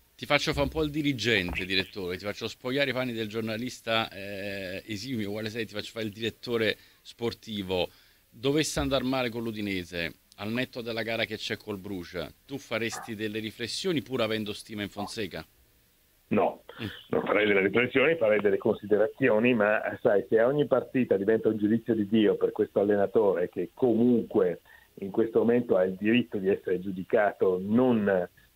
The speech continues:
Speaker 2: alla metà di ottobre, ma al termine del campionato, diventa molto complicato anche, eh, dal punto di vista psicologico vivere l'esperienza che sta vivendo nel Milan. C'è una società che ha dichiarato, ha fatto sapere, non ufficialmente, ma evidentemente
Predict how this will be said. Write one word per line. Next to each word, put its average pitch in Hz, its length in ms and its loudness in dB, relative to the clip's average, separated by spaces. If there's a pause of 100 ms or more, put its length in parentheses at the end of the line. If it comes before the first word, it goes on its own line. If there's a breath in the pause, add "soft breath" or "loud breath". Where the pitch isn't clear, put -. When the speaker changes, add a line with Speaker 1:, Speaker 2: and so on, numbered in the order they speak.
Speaker 2:
alla 98 260 4
metà 90 400 2
di 92 180 -4
ottobre, 85 540 0
ma 82 80 -4
al 82 100 -8
termine 98 240 0
del 82 120 -4
campionato, 98 800 2 (380 loud breath)
diventa 98 300 0
molto 92 260 0
complicato 101 520 0
anche, 98 500 0 (300)
eh, 92 220 -4
dal 95 160 0
punto 104 200 0
di 98 80 2
vista 95 200 0
psicologico 98 800 0 (360 soft breath)
vivere 98 400 4
l'esperienza 95 460 2
che 90 100 -2
sta 104 140 2
vivendo 92 840 2
nel 92 220 -2
Milan. 82 380 -2
C'è 139 160 2
una 101 160 2
società 101 560 0
che 98 320 2
ha 90 400 2
dichiarato, 92 500 2
ha - 40 -6
fatto 87 280 -4
sapere, 87 480 0
non 87 160 0
ufficialmente, 92 640 2
ma 87 180 2
evidentemente 87 800 -2